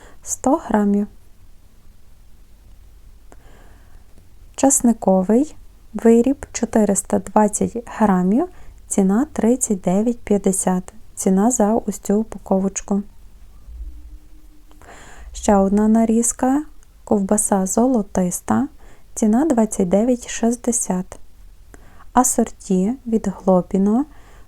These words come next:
сто вісімдесят грамів, сто чотири сорок. Хамон нарізка —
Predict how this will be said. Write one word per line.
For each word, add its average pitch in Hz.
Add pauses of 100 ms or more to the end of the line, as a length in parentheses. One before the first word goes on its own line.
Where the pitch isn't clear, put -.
сто -
вісімдесят 196
грамів, 190 (220)
сто -
чотири 226
сорок. 190 (3500)
Хамон 220
нарізка — 240